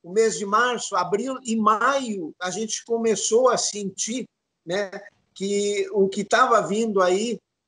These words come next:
tava apenas começando. Então, formamos a nossa comissão de casas de festas, né, que é U C F E, União de Casas de Festas e Eventos.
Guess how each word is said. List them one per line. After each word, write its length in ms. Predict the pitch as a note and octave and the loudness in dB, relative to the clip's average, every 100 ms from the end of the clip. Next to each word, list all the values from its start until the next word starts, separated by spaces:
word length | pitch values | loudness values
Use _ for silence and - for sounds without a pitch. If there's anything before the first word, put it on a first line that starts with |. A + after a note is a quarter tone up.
| - | -2
tava 160 | F3+ | 0
apenas 520 | F3+ - F#3+ A3 A3 | 0 0 2 2 0
começando. 640 | - A3 A3 G#3 F3+ D#3 A#2+ _ _ | -2 -2 0 0 -2 -4 -8 _ _
Então, 540 | F3+ F3+ G3 A3 A3 - _ | -8 -4 0 0 0 -4 _
formamos 640 | - A3+ A3 A#3 D4 B3 F#3+ | 2 4 6 4 2 0 0
a 100 | F#3 | 0
nossa 300 | G3+ G3+ F#3+ | 0 0 -4
comissão 840 | - - A#3 C4+ A#3 - G#3+ F#3+ - _ _ _ - _ - | -4 2 2 2 0 2 2 0 -4 _ _ _ -20 _ -10
de 120 | E3 | -6
casas 400 | F3 G3 F#3 E3 | 0 0 0 -2
de 120 | F#3 | -4
festas, 580 | - F#3 A3 - A#3+ D#3+ | 0 2 2 2 -4 -4
né, 180 | F3 F#3 - _ _ _ | -8 -8 -12 _ _ _
que 120 | F3+ | 4
é 160 | F3+ | 4
U 200 | G#3+ A3+ | 4 0
C 280 | B3+ - G#3+ G#3+ A3+ | -2 2 4 6 4
F 340 | - A3 F#3 | 0 -2 2
E, 200 | F3+ D3+ - _ _ _ | 2 2 -6 _ _ _
União 580 | E3 E3 E3+ F#3 A3+ C4+ | -8 -4 2 4 4 2
de 140 | B3 F#3+ | -2 -4
Casas 600 | G3+ A3 A3 G#3+ G3+ F#3 | 0 2 2 0 -4 -6
de 160 | F3+ | -8
Festas 640 | - G#3 A3+ A3+ A3+ F#3+ | -6 0 0 2 0 2
e 60 | G#3 | 6
Eventos. 720 | A#3 G#3 A3 A#3 - _ - | 6 8 6 6 0 _ -20